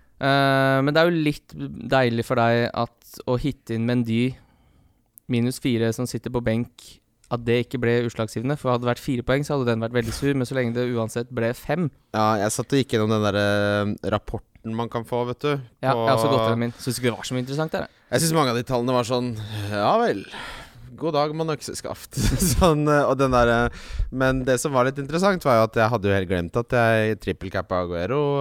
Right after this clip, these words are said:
Speaker 2: eh, en skjebnesvanger dag. Så kan
Speaker 1: Mm.
Speaker 2: vi jo, der vil jeg jo si
Speaker 1: Men
Speaker 2: at
Speaker 1: det var
Speaker 2: det
Speaker 1: hjemme mot
Speaker 2: Eh, Southampton, var det vel? Eh, og det var, eh,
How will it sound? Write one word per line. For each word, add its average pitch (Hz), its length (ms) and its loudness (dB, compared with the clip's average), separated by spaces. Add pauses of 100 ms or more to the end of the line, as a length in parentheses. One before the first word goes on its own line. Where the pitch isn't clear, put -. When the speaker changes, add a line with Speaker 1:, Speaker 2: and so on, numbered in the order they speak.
Speaker 2:
eh, 131 320 0
en 120 80 -6
skjebnesvanger 107 640 0
dag. 95 260 0 (600)
Så - 140 -20
kan - 20 4
Speaker 1:
Mm. 135 100 4
Speaker 2:
vi 107 60 0
jo, 104 380 -2
der 87 300 -4 (120)
vil 120 160 -4
jeg 117 100 4
jo 117 60 2
si 123 160 -4
Speaker 1:
Men 117 80 4
Speaker 2:
at 123 60 4
Speaker 1:
det 135 80 4
var 135 100 4
Speaker 2:
det 135 60 0
Speaker 1:
hjemme 120 320 2
mot 117 460 0 (260)
Speaker 2:
Eh, 98 440 -4
Southampton, 113 640 -6
var 156 120 -4
det 156 40 -4
vel? 190 220 -4 (100)
Eh, 139 760 -4
og 120 140 -8
det 117 180 -2
var, 107 360 0
eh, 110 520 -2